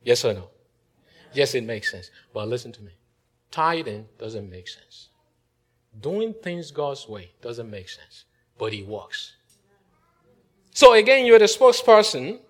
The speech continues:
You went back to Jesus and say, "Lord, excuse me, just one more time." You know, a moment ago,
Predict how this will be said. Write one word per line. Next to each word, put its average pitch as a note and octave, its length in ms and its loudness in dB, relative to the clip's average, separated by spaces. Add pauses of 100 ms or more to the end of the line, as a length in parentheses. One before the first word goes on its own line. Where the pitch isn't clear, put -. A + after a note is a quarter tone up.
You D3 120 -8
went F#3 220 0
back F#3+ 240 8
to A3 120 -6
Jesus D#3+ 480 -6
and C#3 120 -8
say, E3+ 360 2 (880)
"Lord, C#3 260 -4
excuse - 400 -8
me, A2 200 -16
just - 260 -4
one A3 220 -4
more F#3+ 180 -8
time." C3+ 420 -16 (1700)
You G#3 100 2
know, F4 100 4
a A#3+ 60 4
moment A3+ 320 2
ago, D#3 500 2